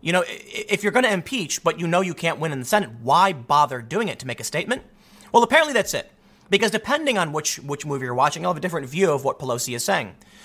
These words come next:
If you're someone who believes Trump is, is corrupt and inept and needs to be removed, then yes, it absolutely worth, it absolutely is worth risking it all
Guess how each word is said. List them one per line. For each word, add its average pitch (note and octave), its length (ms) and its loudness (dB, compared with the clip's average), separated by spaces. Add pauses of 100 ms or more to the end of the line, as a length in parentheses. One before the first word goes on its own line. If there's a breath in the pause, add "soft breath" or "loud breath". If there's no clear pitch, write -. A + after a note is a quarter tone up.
(160 loud breath)
If D3+ 140 0
you're G3 200 8
someone F#3+ 340 2
who F3+ 120 0
believes D#3+ 340 -4
Trump E3 380 2
is, C3+ 400 -2
is A#2 460 -6
corrupt - 580 2
and A#2 180 -4
inept A#2 420 0
and A2+ 160 -6
needs C#3+ 200 -4
to - 60 -10
be C3 100 -2
removed, E3 480 0 (500 loud breath)
then F#3+ 220 6
yes, G3 560 2 (360)
it D3 100 0
absolutely G#3 640 2
worth, D#3+ 520 0
it D3 300 -4
absolutely G3+ 480 2
is F3+ 180 0
worth E3 400 0
risking A3+ 440 0
it A#3+ 240 -2
all F#3+ 480 4